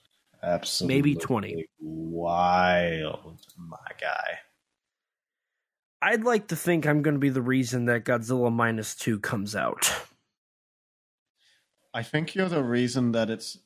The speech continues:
Speaker 1: that it's been at number one in the recent dailies.
Speaker 2: <laughs> Probably. There's been days where I've literally just went to the theater at noon.
Speaker 1: Especially that Wednesday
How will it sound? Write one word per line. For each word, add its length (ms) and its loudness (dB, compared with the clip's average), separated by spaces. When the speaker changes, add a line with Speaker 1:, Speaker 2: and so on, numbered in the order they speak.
Speaker 1:
that 120 0
it's 140 -4
been 180 -4
at 140 -6
number 320 -2
one 260 -4
in 160 -4
the 100 -6
recent 540 -8
dailies. 600 -4
Speaker 2:
<laughs> 920 -12
Probably. 680 -2
There's 320 -2
been 260 4
days 400 2
where 120 2
I've 280 2
literally 420 2
just 320 -4
went 240 0
to 100 -10
the 120 -4
theater 500 -2
at 140 -4
noon. 420 2
Speaker 1:
Especially 580 0
that 220 0
Wednesday 920 -2